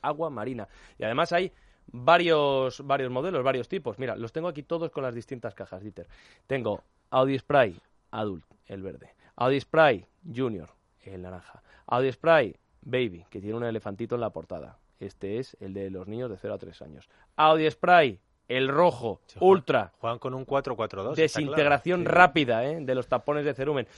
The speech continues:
Speaker 1: Y todo con una solución marina de agua de mar, que es una maravilla, que funciona fenomenal,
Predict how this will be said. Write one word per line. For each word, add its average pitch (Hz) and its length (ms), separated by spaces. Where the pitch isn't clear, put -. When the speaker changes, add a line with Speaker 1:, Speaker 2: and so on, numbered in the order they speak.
Speaker 1:
Y 113 100
todo 143 200
con 143 120
una 151 120
solución 143 460
marina 135 300
de 131 80
agua 123 160
de 120 80
mar, 110 160
que - 80
es 110 100
una 120 180
maravilla, 110 600
que 120 100
funciona 131 480
fenomenal, 117 840